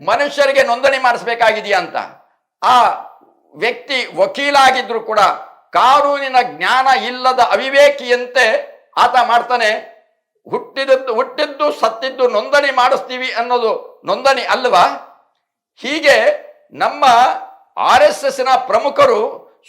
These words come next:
ಸುಳ್ಳು, ಮೋಸ, ವಂಚನೆಯ ಮೂಲಕ ದೇಶಕ್ಕೆ ದೊಡ್ಡ ಮೋಸ ಮಾಡ್ತಾ ಬದುಕ್ತಾ ಇದ್ದಾರೆ.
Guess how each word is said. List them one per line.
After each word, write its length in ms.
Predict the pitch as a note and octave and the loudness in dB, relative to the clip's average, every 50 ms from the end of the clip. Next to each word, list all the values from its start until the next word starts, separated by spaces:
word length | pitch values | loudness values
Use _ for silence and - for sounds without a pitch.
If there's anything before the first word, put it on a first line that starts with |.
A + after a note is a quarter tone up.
| - - | -12 -10
ಸುಳ್ಳು, 320 | C4 D#4 D#4+ D#4+ D#4 D4+ | -8 -6 -4 0 2 2
ಮೋಸ, 440 | D4 C#4+ A3+ G#3+ B3 C#4+ C#4+ - - C#4+ C#4 | 2 2 0 0 2 2 2 2 2 2 2
ವಂಚನೆಯ 600 | B3+ G#3 A3 - - - C#4 C#4 C#4 C4+ C4 C4 | 2 2 0 0 0 0 -2 0 0 0 -2 -4
ಮೂಲಕ 420 | B3 A#3+ B3 B3+ B3 A#3 - - C#4 B3+ A3+ - - - - - - _ _ _ B2 B2 B2 | -4 -4 -4 -2 -2 -2 0 2 4 4 4 4 0 -6 -14 -20 -20 _ _ _ -20 -8 0
ದೇಶಕ್ಕೆ 840 | F3 B3 D4 D4 - C#4+ C#4 C4+ C#4 - C4+ C4+ A#3+ A#3 D4 - - - - _ _ _ _ _ _ _ _ _ _ _ _ _ _ _ _ - - - | 2 2 4 4 4 2 0 0 0 0 0 2 2 2 -2 -4 -6 -16 -20 _ _ _ _ _ _ _ _ _ _ _ _ _ _ _ _ -12 -4 -2
ದೊಡ್ಡ 360 | A3 B3 D4 C4 B3 A#3+ D#4+ | -2 -2 -2 -4 -4 0 2
ಮೋಸ 400 | D#4 - A#3 A#3 C4+ D4+ C#4+ C#4+ | 2 2 4 4 2 4 4 2
ಮಾಡ್ತಾ 600 | C#4+ C#4 C4+ B3+ B3+ B3+ - C#4 C4+ B3 G#3+ - - - - - _ _ - | 0 2 4 2 2 2 2 2 2 2 2 2 -2 -10 -18 -20 _ _ -4
ಬದುಕ್ತಾ 380 | C#3+ B3 C4+ D#4 - - C#4+ C#4 | -2 -2 -2 -2 -4 0 0 0
ಇದ್ದಾರೆ. 480 | B3 G3+ G3+ F#3 D3+ B2 - - - | 2 2 0 -2 -4 -4 -8 -12 -20